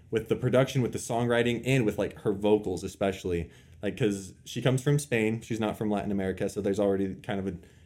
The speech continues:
difference with a lot of Spanish music that's popular around the world. But then just her, like, background with flamenco and, like, the vocal inflections with that,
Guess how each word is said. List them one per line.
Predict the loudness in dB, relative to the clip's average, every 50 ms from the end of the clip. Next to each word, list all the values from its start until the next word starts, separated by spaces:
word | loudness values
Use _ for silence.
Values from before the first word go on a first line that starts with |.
| -4
difference | -2 -2 0 0 0 -4 -2 -2
with | -4 -4 -2
a |
lot | 0 0 0 0
of | -2
Spanish | -4 -4 -4 -4 -4 -2 -2
music | -2 0 0 -2 -4 -4
that's | -8 -8
popular | -4 -4 -4 -2 -2 -2 0 0 0
around | 0 0 -2
the | 0
world. | 0 2 2 2 2 0 -2 -6 -14 -20 -20 -20 -20 -20 -20 -20 -20 -10 -6
But | -4 -2 0
then | 2 2 2 2 2 0 -2 -4 -10 -18 -20 -20 -14 -10 -6
just | -4 -4 -4 -4 -8 -6 0 2
her, | 4 6 6 6 6 6 4 4 2 0 -8 -20 -20 -20 -20 -20 -20 -14 _
like, | -4 -2 -2 -2 -4 -6 -2
background | 0 0 0 0 0 0 0 0 2
with | 0 -2 -2
flamenco | -2 -2 0 2 4 4 4 4 4 6 6 6 8 6 6 4 2 0
and, | -2 -4 -4 -2 -2
like, | -2 -4 -4 -6 -8 -10 -6
the | -4 -2 -2 -2
vocal | -2 -2 2 2 2 2 2 0 0
inflections | 0 0 0 -2 -2 -2 -2 -6 -6 -6
with | -6 -6 -2
that, | 0 2 2 4 2 0 -2 -4